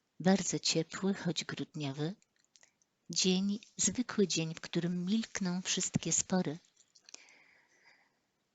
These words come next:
Życzę nam, żebyśmy chcieli się słuchać i próbowali zrozumieć, i żebyśmy potrafili cieszyć się życiem.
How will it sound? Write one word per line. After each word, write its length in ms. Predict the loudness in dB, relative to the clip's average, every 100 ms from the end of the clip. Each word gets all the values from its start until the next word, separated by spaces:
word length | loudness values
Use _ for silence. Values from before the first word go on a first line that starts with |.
| _ 0
Życzę 380 | 2 2 0 -2
nam, 380 | -2 -4 -4 -10 _ _ _
żebyśmy 460 | -2 0 0 -2 -2
chcieli 380 | 0 0 0 2
się 260 | 0 0
słuchać 800 | 0 0 -2 -2 -2 -2 -4 -4 -8 _ _ _ _
i 60 | -8
próbowali 600 | -2 0 0 0 0 0
zrozumieć, 840 | -2 0 -2 -2 -4 -4 -4 -8 -8 -20 -20 -20 -20 -20 -20 -20 _ _ _ _ _ _
i 80 | 0
żebyśmy 400 | 0 0 0 0
potrafili 600 | 0 -2 -2 -4 -6 -6
cieszyć 420 | -4 0 0 2
się 220 | 0 2
życiem. 460 | -2 0 -4 -4 -10